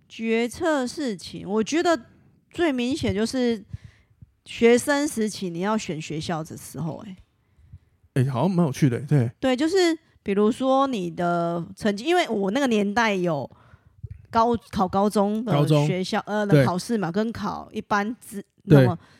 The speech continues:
Speaker 1: 四技二专那一种的考试，所以是两种不同的。
Speaker 2: 对。
Speaker 1: 所以你在选择的时候，你会想说，“我到底要选正统的高中还是一般的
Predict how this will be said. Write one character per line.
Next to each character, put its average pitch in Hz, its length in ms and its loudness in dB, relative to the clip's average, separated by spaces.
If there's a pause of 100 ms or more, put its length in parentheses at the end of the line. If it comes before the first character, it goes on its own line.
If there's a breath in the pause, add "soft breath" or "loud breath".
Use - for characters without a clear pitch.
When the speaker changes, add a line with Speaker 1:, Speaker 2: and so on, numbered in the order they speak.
Speaker 1:
四 302 280 -4
技 269 280 -6
二 254 180 0
专 254 180 -4
那 254 120 -2
一 247 40 0
种 196 140 -4
的 175 80 -4
考 160 240 -8
试， 180 220 -6
所 254 160 0
以 233 40 4
是 254 120 -4
两 208 200 -2
种 185 140 -4
不 208 80 -4
同 143 240 -6
的。 123 140 -16 (100)
Speaker 2:
对。 135 240 8
Speaker 1:
所 320 180 0
以 262 100 4
你 190 120 -2
在 285 180 2
选 175 380 -4
择 180 160 -2
的 185 100 0
时 185 160 -2
候， 240 120 2
你 185 80 0
会 214 200 2
想 185 220 -4
说 196 300 -2 (420 loud breath)
，“我 190 140 -4
到 262 260 0
底 170 160 -10
要 196 220 -2
选 165 360 -12
正 202 300 -6
统 160 220 -10
的 160 100 -12
高 185 240 -2
中 190 160 -10
还 165 140 -8
是 180 300 -6
一 185 100 -8
般 170 280 -8
的 113 240 -10